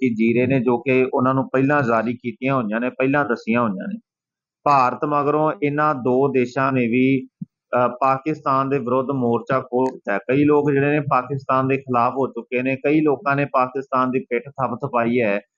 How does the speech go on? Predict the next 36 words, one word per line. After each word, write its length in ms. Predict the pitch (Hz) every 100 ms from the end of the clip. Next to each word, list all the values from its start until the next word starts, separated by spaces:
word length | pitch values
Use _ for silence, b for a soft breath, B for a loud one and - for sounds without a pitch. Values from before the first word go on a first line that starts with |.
| -
ਹੁਣ 360 | - _ 147 147
ਕਹਿੰਦੇ 360 | 156 156 160
ਨੇ, 180 | 160 165
ਦੋ 460 | 131 131 131 143 147
ਭਰਾ 340 | 147 131 135
ਲੜਦੇ 440 | 139 127 113 127 131
ਨੇ 320 | 135 143 143
ਤੇ 240 | 120 151
ਤਿੰਨ 400 | 117 - 131 131
ਉਹਦੇ 220 | 143 147
ਵਿੱਚ 200 | 131 120 135
ਜਿਹੜੇ 220 | 123 127 131
ਨੇ, 360 | 127 113 123 123 -
ਉਹ 160 | 139
ਸਵਾਦ 480 | 143 135 110 110 120
ਲੈਣ 220 | 127 131
ਵਾਲੇ 300 | 127 123 127
ਹੁੰਦੇ 280 | 131 110 113
ਨੇ, 220 | 123 131 131 _ _ _
ਚੱਕ 260 | 143 131 135
ਦੇਣ 260 | 127 131
ਵਾਲੇ 260 | 135 135 143
ਹੁੰਦੇ 260 | 120 113 127
ਨੇ। 200 | 135 131
ਦੋ 340 | 123 123 123
ਕੁ 100 | 131
ਸਾਡੇ 360 | 127 113 117 127
ਨਾਲ 180 | 131
ਹੁੰਦੇ 240 | 135 113 117
ਨੇ, 120 | 123
ਤਿੰਨ 280 | 117 123 127
ਕੁ 200 | 127 127
ਉਹਨਾਂ 180 | 143 143
ਨਾਲ 200 | 135 143
ਹੁੰਦੇ 240 | 127 107
ਨੇ, 160 | 123